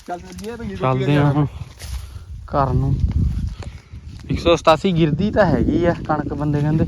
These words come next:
Speaker 1: ਉਹ ਫਿਰ ਕੱਦ ਕੇ ਜ਼ਿਆਦਾ ਕਰਕੇ ਬਾਈ।
Speaker 2: ਕੱਦ ਤਾਂ ਇੰਨਾ ਤਾਂ ਨਹੀਂ ਕੱਦ ਕਰਿਆ ਵਾ ਯਾਰ।
Speaker 1: ਕੱਦ ਥੋੜਾ ਕੱਦ ਆ ਕਿਤੇ ਆਹ।
Speaker 2: ਨਹੀਂ, ਨਹੀਂ।
Speaker 1: ਤੂੰ ਕਿੱਥੇ ਤੇ ਕਿੰਨੀ, ਕਿਆ, ਕਿੰਨੀ ਸਮਝਦਾ?
Speaker 2: ਹਾਂ,
Speaker 1: ਮੇਰੇ
Speaker 2: ਇਹਦਾ
Speaker 1: ਨਹੀਂ ਹੈ।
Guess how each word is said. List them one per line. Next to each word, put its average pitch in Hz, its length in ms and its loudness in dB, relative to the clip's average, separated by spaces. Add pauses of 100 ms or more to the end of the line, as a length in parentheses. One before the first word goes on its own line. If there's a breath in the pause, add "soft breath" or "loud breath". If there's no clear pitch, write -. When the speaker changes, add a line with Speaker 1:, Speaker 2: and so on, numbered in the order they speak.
(180)
Speaker 1:
ਉਹ 233 240 6
ਫਿਰ 196 160 -4 (160)
ਕੱਦ 160 240 -4
ਕੇ 165 180 -6
ਜ਼ਿਆਦਾ 156 280 -4
ਕਰਕੇ 147 280 -6
ਬਾਈ। - 220 -4 (240)
Speaker 2:
ਕੱਦ 156 300 4
ਤਾਂ 208 100 6
ਇੰਨਾ 190 180 8
ਤਾਂ 233 100 2
ਨਹੀਂ 247 100 0
ਕੱਦ 151 200 6
ਕਰਿਆ 113 220 2
ਵਾ 110 80 4
ਯਾਰ। 107 220 4
Speaker 1:
ਕੱਦ 135 140 2
ਥੋੜਾ 208 300 4
ਕੱਦ 143 280 -2
ਆ 139 60 2
ਕਿਤੇ 143 280 0
ਆਹ। 214 360 0 (260)
Speaker 2:
ਨਹੀਂ, 123 240 2
ਨਹੀਂ। 117 100 2
Speaker 1:
ਤੂੰ - 100 4
ਕਿੱਥੇ - 220 8
ਤੇ 226 60 4
ਕਿੰਨੀ, 240 180 8
ਕਿਆ, 233 260 8
ਕਿੰਨੀ 226 260 4
ਸਮਝਦਾ? 254 220 6
Speaker 2:
ਹਾਂ, - 60 8
Speaker 1:
ਮੇਰੇ 254 160 12
Speaker 2:
ਇਹਦਾ 247 160 8
Speaker 1:
ਨਹੀਂ 247 160 6
ਹੈ। 143 300 4